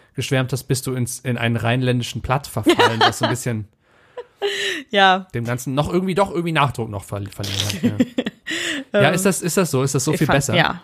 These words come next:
Speaker 2: fand ich schon. Fand ich schon. Und dann mit, oh, das ist ja, äh, G-, Guilty Pleasure, Oberster.
Speaker 1: Mm.
Speaker 2: Was für eine, äh, irgendwie Abart an, an,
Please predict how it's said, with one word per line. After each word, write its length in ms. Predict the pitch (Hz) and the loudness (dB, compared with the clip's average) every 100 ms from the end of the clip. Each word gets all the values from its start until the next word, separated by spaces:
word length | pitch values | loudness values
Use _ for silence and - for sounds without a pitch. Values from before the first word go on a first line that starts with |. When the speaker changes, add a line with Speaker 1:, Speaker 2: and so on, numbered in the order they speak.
| - | -8
Speaker 2:
fand 180 | 196 185 | -2 -2
ich 140 | - | 0
schon. 280 | 180 170 165 - _ - | 0 0 -4 -12 _ -6
Fand 180 | 185 185 | -2 0
ich 100 | 180 | -2
schon. 220 | 180 175 - - - | -4 -4 -6 -8 0
Und 160 | 196 | 4
dann 160 | 208 226 | 6 6
mit, 300 | 214 - - - | 6 2 -6 -6
oh, 160 | 196 185 | -6 -6
das 160 | - 180 | -8 -10
ist 100 | - | -8
ja, 80 | 190 196 - - - - - _ _ _ - | -8 -8 -12 -18 -20 -20 -20 _ _ _ -6
äh, 160 | 208 | -6
G-, 160 | 202 - - | -6 -8 0
Guilty 240 | 262 285 | 0 0
Pleasure, 640 | 262 - 233 208 170 190 226 - | -4 0 2 4 4 4 2 4
Oberster. 800 | 240 180 - - - 156 202 - | 6 6 2 2 2 4 4 0
Speaker 1:
Mm. 200 | 120 110 90 _ _ _ _ _ _ _ _ - - - | 0 0 -2 _ _ _ _ _ _ _ _ -12 -6 0
Speaker 2:
Was 220 | 214 - | 0 4
für 60 | |
eine, 140 | 240 196 - | 4 4 -2
äh, 80 | - - - | -8 -8 -4
irgendwie 360 | 233 269 262 - | 0 0 0 -6
Abart 560 | 240 - 269 285 - | -4 0 2 2 2
an, 400 | 233 214 226 240 - | 2 6 4 2 -2
an, 400 | 214 214 208 202 | 2 4 4 2